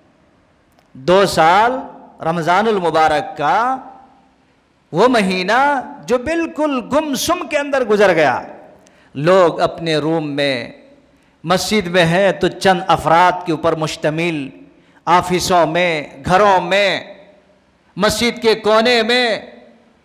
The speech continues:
मस्जिदें वीरान थीं, लेकिन वो दौर को याद कीजिए,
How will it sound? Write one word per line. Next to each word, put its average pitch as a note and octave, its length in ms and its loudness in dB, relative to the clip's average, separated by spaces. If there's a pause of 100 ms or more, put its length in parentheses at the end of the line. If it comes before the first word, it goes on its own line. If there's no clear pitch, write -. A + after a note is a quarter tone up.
(140)
मस्जिदें B3+ 480 0
वीरान A#3+ 460 2
थीं, C4 520 -4 (920)
लेकिन D3 240 -10
वो C#3+ 140 -4
दौर E3+ 240 2
को E3+ 120 0
याद D#3+ 280 4
कीजिए, C4+ 320 -2